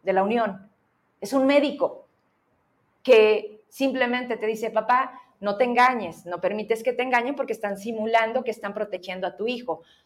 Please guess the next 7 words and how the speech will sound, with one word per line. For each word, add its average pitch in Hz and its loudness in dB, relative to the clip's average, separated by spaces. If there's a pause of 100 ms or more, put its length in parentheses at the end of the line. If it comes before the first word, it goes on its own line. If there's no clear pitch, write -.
(120)
Doblemente 240 4
no. 202 -4 (220)
La 214 6
vacuna 262 2
que 202 0
están 208 0
otorgando 233 -2